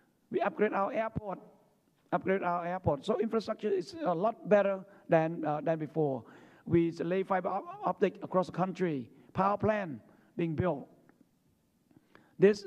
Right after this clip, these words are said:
you can see the, the map of Cambodia and all the road. So we build a lot of, uh, road that connect to,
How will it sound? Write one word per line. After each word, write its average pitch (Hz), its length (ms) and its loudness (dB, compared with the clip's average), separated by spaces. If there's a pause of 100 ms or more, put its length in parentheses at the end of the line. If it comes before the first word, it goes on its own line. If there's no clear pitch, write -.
(120)
you 339 120 -2
can 175 140 0
see 185 240 -2
the, 160 140 0
the 151 120 2
map 165 260 -2
of 175 80 -6
Cambodia 165 420 -2
and 165 100 -8
all 175 160 -2
the 170 80 -4
road. 202 240 -2 (400)
So 165 140 -8
we 214 220 -4
build 220 280 -4
a 190 60 -4
lot 240 340 -4
of, 233 120 -6 (360)
uh, 214 100 -4
road 220 200 -2
that 214 100 -8
connect 196 340 -6
to, 202 380 -6